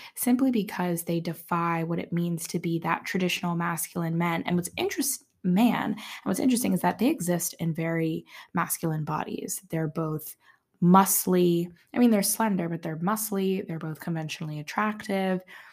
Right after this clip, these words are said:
And yet that isn't an insulation from the constant gay allegations, the constant questioning of their sexuality, to the point that Tyler James Williams released a beautiful statement this month for Pride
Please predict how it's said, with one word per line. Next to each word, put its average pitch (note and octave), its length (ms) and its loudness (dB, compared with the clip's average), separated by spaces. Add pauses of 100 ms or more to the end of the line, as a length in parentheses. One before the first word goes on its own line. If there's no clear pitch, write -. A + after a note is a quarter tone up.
(340)
And F#3+ 220 2
yet F3 200 -2 (140)
that G3+ 340 -2
isn't F#3 420 -2
an F3+ 220 -6
insulation F3 920 -4
from F#3+ 280 -6
the E3+ 120 -10 (100)
constant - 840 -4
gay D#3 260 -6
allegations, D3 920 -8
the - 100 -12 (100)
constant A3 480 -4
questioning E3+ 440 -6
of D#3+ 140 -8
their D#3+ 120 -6
sexuality, D#3 720 -4
to - 120 -6
the G#3+ 60 -2
point G#3+ 300 -2
that F#3 200 -4
Tyler G3+ 280 0
James F3+ 360 -4
Williams F3 440 -4 (340)
released F3 420 0
a F3 60 -10
beautiful G3 560 2
statement - 600 -6 (320)
this F3+ 200 0
month E3+ 220 -2
for E3+ 160 -6
Pride D#3+ 560 -6